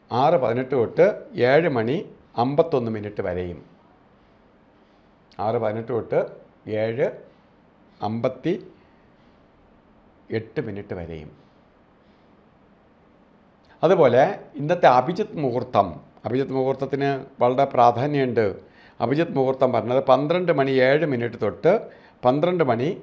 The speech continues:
അൻപത്തഞ്ച് മിനിറ്റ് വരെ അഭിജിത്ത് മുഹൂർത്തമുണ്ട്. അഭിജിത്ത് മുഹൂർത്തം ഒരു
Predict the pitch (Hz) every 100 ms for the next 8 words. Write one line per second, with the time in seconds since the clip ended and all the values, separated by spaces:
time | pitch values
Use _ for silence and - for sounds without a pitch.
0 | - 113 135 156 180 127 139 120 117 117
1 | 113 104 131 - - - 117 131 156 131
2 | 104 107 104 92 90 80 - _ _ _
3 | _ _ _ _ _ _ _ _ _ _
4 | _ _ _ - - 120 147 170 151 117
5 | 113 113 131 175 - - _ - 131 160
6 | 196